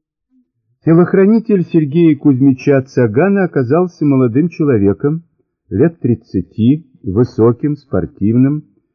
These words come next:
с широкими плечами, с открытым славянским лицом, которому короткая стрижка и веснушки,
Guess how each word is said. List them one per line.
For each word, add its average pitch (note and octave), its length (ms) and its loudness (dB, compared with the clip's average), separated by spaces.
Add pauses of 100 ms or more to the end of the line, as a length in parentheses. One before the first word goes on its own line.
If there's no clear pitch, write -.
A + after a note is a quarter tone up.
(160)
с - 140 -20
широкими B2+ 500 0
плечами, C#3 840 -2
с - 120 -8
открытым C#3+ 520 -4
славянским F2 720 -4
лицом, D#3 600 -4 (560)
которому D3+ 440 2
короткая A#2+ 560 0
стрижка A2+ 600 -2
и G2 220 -4
веснушки, F3 800 -4